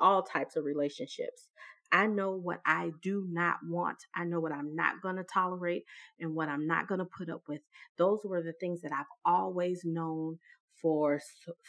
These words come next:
so, so long. And then you might say, "Well, how did you keep getting into those bad relationships and doing those things if you knew what you didn't like?" Because they flipped it and smacked it and <laughs> flipped it and rubbed it down, okay?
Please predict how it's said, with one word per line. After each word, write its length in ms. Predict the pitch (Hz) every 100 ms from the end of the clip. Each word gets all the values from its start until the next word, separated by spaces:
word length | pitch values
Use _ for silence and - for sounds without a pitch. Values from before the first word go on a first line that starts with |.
| -
so, 400 | 175 196 202 170 -
so 120 | 196 202
long. 480 | 196 175 135 - - _ _ - -
And 240 | 190 180 196
then 180 | 208
you 120 | 202 185
might 200 | 151 -
say, 180 | 170
"Well, 320 | 175 214 254 - _ _ -
how 180 | 320 339
did 180 | 302
you 80 | 294
keep 280 | - 302 285
getting 200 | 247 247
into 240 | 233 254
those 220 | 226 226 220
bad 220 | 220 220
relationships 640 | 214 214 240 208 - 190 -
and 80 | 190
doing 180 | 208
those 160 | 214 214
things 200 | 240 226 220 - - -
if 200 | 208 214
you 140 | 208
knew 140 | 220
what 180 | 220 220
you 80 | 214
didn't 300 | 214 240 196
like?" 200 | 175 165 - -
Because 340 | 185 - 196 180
they 140 | 190 202
flipped 460 | - 202 220 -
it 80 | 226
and 100 | 220
smacked 420 | 220 220 220 -
it 100 | 208
and 120 | 214
<laughs> 20 | -
flipped 340 | 277 - -
it 100 | 233
and 120 | 180 -
rubbed 360 | 190 196 208 202
it 140 | 202
down, 380 | 185 160 160 -
okay? 460 | - 170 226 240